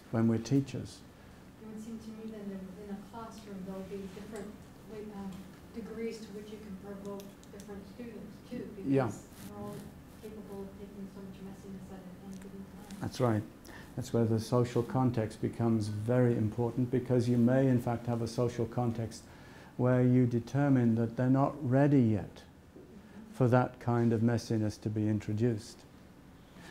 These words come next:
Speaker 1: On other occasions, you may in fact see that, uh, they're ready for it. Um, uh,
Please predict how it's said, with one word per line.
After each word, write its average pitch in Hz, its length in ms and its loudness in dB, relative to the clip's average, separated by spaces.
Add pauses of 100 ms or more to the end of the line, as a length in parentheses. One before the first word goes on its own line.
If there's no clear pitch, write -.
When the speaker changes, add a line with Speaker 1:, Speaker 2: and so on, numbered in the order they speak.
(240)
Speaker 1:
On 120 340 2
other 135 300 6
occasions, 120 880 4
you 117 320 6
may 120 300 6
in 117 100 4
fact 113 340 -2
see 120 460 4 (480)
that, 113 200 4 (200)
uh, 117 300 4
they're 113 240 2
ready 135 320 8
for 98 300 -2
it. - 800 -12
Um, 113 440 2 (400)
uh, 151 60 -6